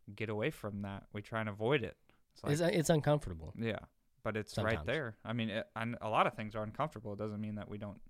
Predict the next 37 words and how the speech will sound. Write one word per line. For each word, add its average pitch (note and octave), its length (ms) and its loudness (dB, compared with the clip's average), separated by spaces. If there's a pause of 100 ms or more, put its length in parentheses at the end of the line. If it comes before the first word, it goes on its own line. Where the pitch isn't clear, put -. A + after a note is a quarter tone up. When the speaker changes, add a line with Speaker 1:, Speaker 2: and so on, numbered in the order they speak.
(160)
Speaker 1:
them. G#2+ 80 2
Speaker 2:
Absolutely, G2+ 500 -2 (120)
yeah. G#2+ 100 -4 (240)
Speaker 1:
Um, G2+ 320 -2
doesn't A2+ 200 0
mean A2 120 2
it's G#2 140 -8
not G2 180 -6
hard. C3+ 360 6
Doesn't G#2+ 240 -2
mean, G#2 220 -2
Speaker 2:
Mm-hmm. G#2+ 120 -4
Speaker 1:
like, G#2 180 -4 (500)
there G#2+ 160 -4
ain't G#2 220 -6 (520)
challenges B2 520 0
and G2+ 100 -6
problems C3 480 0
that, G#2+ 260 -4
that - 220 -6
come A2+ 160 -2
up C#3+ 200 -2
with D3 160 -4
it D3 140 -4
and C#3+ 100 -6
everything. D3 440 -6 (480)
Um, G2+ 400 -4
but G#2 300 -2 (320)
we G#2+ 520 -4 (640)
are G#2+ 120 -2
called A#2 440 -2
to G#2 120 -6
share G#2 260 -4
our G2+ 80 -4
faith. A#2 320 -8 (180)
And G#2+ 120 -6
so G#2 320 -4